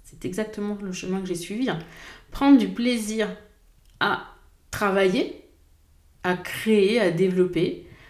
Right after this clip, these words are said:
voir des idées, vos idées qui aboutissent, et là on booste clairement la confiance en soi, et découvrir que votre voie n'est pas forcément toute tracée et que votre existence n'est pas figée et qu'il y a d'autres possibilités.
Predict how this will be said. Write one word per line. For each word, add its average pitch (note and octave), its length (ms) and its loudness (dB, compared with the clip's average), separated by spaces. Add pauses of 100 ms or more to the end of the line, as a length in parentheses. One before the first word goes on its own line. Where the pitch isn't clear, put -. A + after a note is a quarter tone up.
(100)
voir B3+ 300 4
des F#3 380 2
idées, B3 380 0
vos F#3 320 4
idées F#3+ 380 4
qui - 300 -12
aboutissent, A3+ 640 -4
et F3+ 100 4
là F#3+ 140 2
on F3 100 -2
booste E3 480 -6
clairement G3 420 -8
la D#3+ 100 -4
confiance F3+ 400 -8
en E3 100 -8
soi, E3+ 300 -12 (600)
et C#4 140 6
découvrir C4 520 4
que A#3 100 -4
votre A3 420 -2
voie F#3 320 0
n'est G3 140 -2
pas G3 180 -4
forcément G3+ 400 -4
toute C#4 340 -4
tracée G#3 600 -6
et G#3 120 -2
que G#3 100 -6
votre F3+ 220 -2
existence F#3+ 400 -4
n'est E3 100 0
pas B3 240 0
figée - 500 -6
et G3 100 -8
qu'il A3 260 -8
y G#3+ 100 -2
a A#3 100 -4 (400)
d'autres G#3 540 -4 (200)
possibilités. E3+ 680 -10